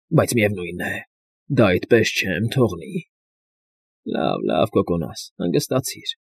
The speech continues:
և աշխատիր չմոռանալ, որ հիմա ժամը տասնմեկն անց կեսը կխփի, իսկ դու հերթապահ ես այս երեկո»։ «Շատ պետք է նրա ծառայությունը։ Թող ինչքան ուզում է սպասի»։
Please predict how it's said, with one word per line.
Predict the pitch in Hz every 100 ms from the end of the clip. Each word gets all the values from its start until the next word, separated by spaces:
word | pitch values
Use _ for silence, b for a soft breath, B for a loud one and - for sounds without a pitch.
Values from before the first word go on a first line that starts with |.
| _ _ _
և | 85 127
աշխատիր | 113 90 - 98
չմոռանալ, | - 98 90 80 69 120
որ | 120 80
հիմա | - 60 87
ժամը | 127 101 95
տասնմեկն | - - - 92 -
անց | 80 -
կեսը | - - -
կխփի, | - - - - - _ _ _ _ -
իսկ | 120 110
դու | 117 117
հերթապահ | 123 - 156 - -
ես | -
այս | - -
երեկո»։ | - - - - - _ _ _ _ _ _ _ _
«Շատ | - 135 -
պետք | - 147 -
է | - 123
նրա | 117 -
ծառայությունը։ | 123 107 104 107 120 87 52 - _ _ _ _ _ -
Թող | 143 143
ինչքան | 143 147
ուզում | 143 139
է | 131
սպասի»։ | 131 135 110